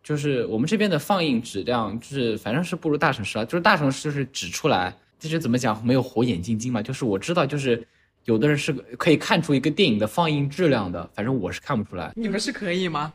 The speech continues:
Speaker 1: 啊。
Speaker 2: 我记得你之前说什么杜比影院只开了一台机，没开两台。
Speaker 1: 啊，对，但，但，但是我也是知道这是有差别的。我以为就是大家看电影就是，就是，啊，就是，就是这样。
Speaker 2: 天啊，我真的感觉你在小城市就不要，确实，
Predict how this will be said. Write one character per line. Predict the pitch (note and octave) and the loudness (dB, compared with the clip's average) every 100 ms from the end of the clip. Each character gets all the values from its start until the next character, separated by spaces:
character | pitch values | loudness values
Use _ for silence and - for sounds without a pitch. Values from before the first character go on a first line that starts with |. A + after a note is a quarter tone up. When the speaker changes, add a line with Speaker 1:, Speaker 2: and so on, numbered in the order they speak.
| _ | _
Speaker 1:
啊。 | D#3+ | -4
Speaker 2:
我 | E3+ | -2
记 | F#3+ | 2
得 | A3 | 6
你 | G3 D#3 | 6 4
之 | F3 | 2
前 | F3 E3 D#3 | 2 2 4
说 | - D#3 | 4 4
什 | E3+ D#3 | 4 0
么 | C3+ C3+ C3+ | -4 -4 0
杜 | F3 | 0
比 | D3+ | 4
影 | D3 D#3 C3+ | 6 6 4
院 | C#3 D#3 C#3+ C#3 | 0 0 0 0
只 | D3+ | -2
开 | - D3+ | 4 4
了 | C#3+ | 4
一 | D3+ | 2
台 | D#3 C#3 | 2 0
机， | A#2+ - C#3 | 0 -2 -2
没 | C3+ | -2
开 | C3 - | -2 2
两 | C#3 B2 C3+ | 4 2 -2
台。 | - - - | -8 -10 -4
Speaker 1:
啊， | B2+ | -2
对， | B2 F3 | 2 4
但， | E3 F3+ | 4 4
但， | F3 G3+ D3+ | 2 2 4
但 | G3+ | 2
是 | - | 4
我 | C#3 | 8
也 | D3 A#2 | 8 8
是 | - | 4
知 | - D#3 | 0 6
道 | D#3+ | 6
这 | C#3+ E3 | 6 2
是 | E3 | 2
有 | D3 G#2+ | 2 2
差 | - D#3 E3+ | 2 6 6
别 | C#3+ G#2+ | 8 6
的。 | G#2+ A2+ G2+ - - - | 8 6 4 -8 -8 4
我 | B3 | 8
以 | F#3+ | 8
为 | D3+ | 6
就 | F#3+ | 4
是 | - | 2
大 | G#3 | 4
家 | F#3+ | 4
看 | G#3 | 2
电 | F#3 E3 | 0 -2
影 | |
就 | D#3+ | -6
是， | D#3 - | -10 -6
就 | - | 0
是， | A3 E3 A#2+ A2+ | 2 4 0 0
啊， | B2 | -4
就 | A#2 E3 | -4 -4
是， | D3+ | -4
就 | C3+ | -4
是 | - | 2
这 | A#3 | 2
样。 | E3+ | 4
Speaker 2:
天 | E3+ | 2
啊， | B2+ | 2
我 | |
真 | - G#3 | 4 4
的 | A#3 | 4
感 | G3 | 2
觉 | C3+ C3+ | 2 0
你 | D3 | 4
在 | |
小 | F#3+ - C3+ | 6 6 4
城 | - | 0
市 | C#3+ E3+ | 0 2
就 | F3 | 0
不 | - | 4
要， | D3 - - - _ _ - | 4 4 -2 -20 _ _ 0
确 | A3 | 4
实， | G3+ - - | 4 4 -4